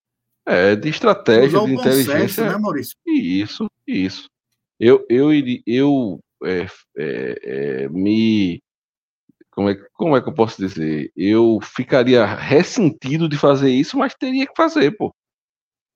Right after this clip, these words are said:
Speaker 1: Tem que fazer. Você bota o jogador ali e o jogador pode levar um amarelo, perder um tote pras quartas de finais, perder um,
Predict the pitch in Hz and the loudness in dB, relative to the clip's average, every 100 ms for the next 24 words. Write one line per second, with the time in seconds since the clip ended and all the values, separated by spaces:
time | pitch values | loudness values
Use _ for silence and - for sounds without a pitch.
0 | _ - 190 - 330 220 87 76 80 _ | _ -8 -8 -2 0 0 -2 -6 -10 _
1 | _ _ _ _ _ _ _ _ - 139 | _ _ _ _ _ _ _ _ -12 0
2 | 175 156 165 - 165 156 135 135 147 110 | 2 4 2 2 0 2 0 2 4 4
3 | 113 131 147 170 190 _ _ _ _ _ | 2 0 -2 -4 -10 _ _ _ _ _
4 | _ _ _ - 147 185 165 165 170 180 | _ _ _ -4 0 2 2 2 0 2
5 | 190 190 196 180 180 180 170 160 175 247 | 2 2 2 4 2 4 4 4 2 -2
6 | - 208 - 165 170 180 - 123 120 - | -12 -4 2 6 6 4 2 4 4 0
7 | 131 123 123 120 117 110 104 80 98 139 | -6 -2 -2 -2 -4 -4 -4 -2 0 -2
8 | 156 - 107 113 101 117 120 113 | -4 -8 -4 -2 2 2 4 0